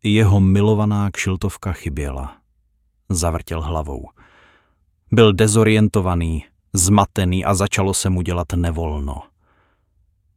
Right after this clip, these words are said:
„Kde to jenom? K čertu, Sam. Sem.“ Znovu se rozhlédl a pak si toho teprve všiml.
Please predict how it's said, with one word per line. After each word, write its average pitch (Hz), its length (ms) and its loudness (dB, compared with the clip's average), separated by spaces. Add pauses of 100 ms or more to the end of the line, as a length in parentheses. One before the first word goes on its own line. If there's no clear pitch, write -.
(140)
„Kde 104 200 0
to 147 140 2
jenom? 76 340 0 (440)
K - 100 -6
čertu, - 380 0
Sam. 71 500 -4 (240)
Sem.“ 131 360 0 (1080)
Znovu 120 300 4
se 117 140 0
rozhlédl 117 560 0
a 104 140 0
pak - 160 -4
si 117 120 -4
toho 107 200 2
teprve 110 380 0
všiml. 87 440 -4